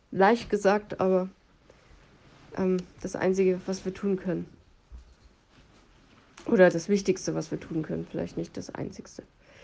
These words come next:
Ich wünsche dir jetzt eine schöne Woche und ich bin morgen wieder da, plane ich zumindest.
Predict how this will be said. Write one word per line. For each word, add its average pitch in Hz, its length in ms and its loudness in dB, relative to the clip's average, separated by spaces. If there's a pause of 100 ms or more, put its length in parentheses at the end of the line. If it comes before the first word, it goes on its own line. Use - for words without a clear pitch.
(260)
Ich - 200 -6
wünsche 214 180 2
dir 202 60 4
jetzt 190 180 2
eine 185 200 2
schöne 185 300 2
Woche 247 240 2 (640)
und - 460 -8
ich - 260 -10 (440)
bin 175 240 -4 (100)
morgen 202 300 2
wieder 180 180 4
da, 185 320 0 (240)
plane 160 240 -2
ich 170 120 -8
zumindest. 170 480 -8